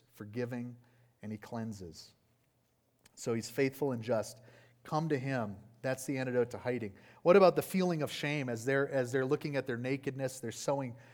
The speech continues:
fig leaves? Well, when you yield to sin, don't fixate on the shame.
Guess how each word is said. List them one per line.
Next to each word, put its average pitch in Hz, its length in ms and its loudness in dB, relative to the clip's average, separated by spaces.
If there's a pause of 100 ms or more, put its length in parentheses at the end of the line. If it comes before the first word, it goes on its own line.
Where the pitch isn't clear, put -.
(120)
fig 143 300 0
leaves? 135 460 0 (1500)
Well, 147 380 6
when 170 240 2
you 196 120 4
yield 175 300 4
to 151 100 0
sin, 165 440 2
don't 185 320 2
fixate 151 720 2
on 151 200 4
the 143 80 -2
shame. 160 400 -4